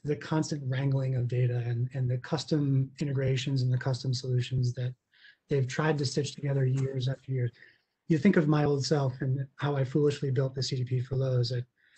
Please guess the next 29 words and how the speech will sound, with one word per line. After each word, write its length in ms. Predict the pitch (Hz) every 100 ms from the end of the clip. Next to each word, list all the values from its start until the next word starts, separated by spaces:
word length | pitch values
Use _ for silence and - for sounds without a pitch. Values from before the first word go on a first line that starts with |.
| - - _ 139
um, 420 | 131 127 123 123 _ _ -
it 100 | 170
would 140 | 156
be 120 | 156 156
a 60 |
mess 420 | 147 147 120 -
to 280 | - 147 135
maintain 460 | 127 131 127 135 139
that. 160 | 123
And 80 | 156
it 100 | 165
was 240 | 151 170 156
a 80 |
ma-, 220 | 139 135 -
a 60 | 147
mess 220 | 135 131
to 100 | -
maintain 340 | 135 135 127 139
it 100 | 131
for 120 | 139
the 100 | 127
two 160 | - 143
years 240 | 135 127
after 260 | 127 127 127
that 140 | 123
I 40 |
built 260 | 123 143 127
it. 100 |
<laughs> 20 | 120